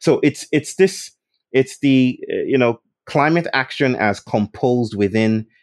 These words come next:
these epistemologies tend to leave out, for instance, uh, the agency of the world at large, right? They, they leave out whale shit or the activisms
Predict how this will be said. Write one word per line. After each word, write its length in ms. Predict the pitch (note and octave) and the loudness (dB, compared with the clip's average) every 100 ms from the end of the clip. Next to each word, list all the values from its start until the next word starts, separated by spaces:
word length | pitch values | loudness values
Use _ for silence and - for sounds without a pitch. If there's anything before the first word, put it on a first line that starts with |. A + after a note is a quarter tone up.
| _ | _
these 220 | A#2 G#2+ - | -4 -2 -2
epistemologies 960 | - G2+ - G2+ G#2+ G2+ F#2 F#2 F2+ - _ _ _ _ _ - | -4 -4 -4 0 2 0 -2 -4 -6 -10 _ _ _ _ _ -4
tend 280 | F#3+ G3+ | 0 2
to 100 | F3+ | 2
leave 380 | C3 A#2+ D3 C3 | 2 2 0 2
out, 320 | B2+ B2 - - _ _ _ _ | 0 -2 -4 -16 _ _ _ _
for 220 | A2 G#2+ | 0 0
instance, 640 | A#2 - G2 F#2+ - - - | 0 -2 -4 -4 -8 -14 -10
uh, 220 | D2+ D2+ - - - _ _ - | -8 -8 -10 -16 -20 _ _ -4
the 220 | A#2+ A#2+ | -2 2
agency 500 | D3+ D#3 D3+ D3 - | 4 4 4 -2 0
of 160 | D3 - | 0 2
the 80 | G2+ | 0
world 320 | G#2 A2 F#2+ | 2 2 0
at 140 | F#2 | -2
large, 540 | G#2+ F#2+ F2 - - _ _ _ _ - | -2 0 -2 -6 -12 _ _ _ _ -6
right? 280 | G2+ G#2 - | -2 -4 -2
They, 140 | A#2+ G#2+ | 0 0
they 220 | A2+ G#2+ | 0 0
leave 300 | G#2+ C3 B2+ | 0 0 2
out 280 | A#2 A2+ - - _ _ | 0 -2 -8 -20 _ _
whale 320 | G#2 A2+ A2+ A2+ | 0 2 2 0
shit 560 | - - - - - _ _ _ _ | -2 -4 -4 -8 -14 _ _ _ _
or 460 | G2+ F#2+ F#2+ F#2+ F#2 _ | 0 2 2 -2 -6 _
the 160 | A2 - | -2 0
activisms 880 | A#2+ - - G#2+ G#2 F#2+ F#2 F2+ | -2 -2 0 0 0 -2 -4 -6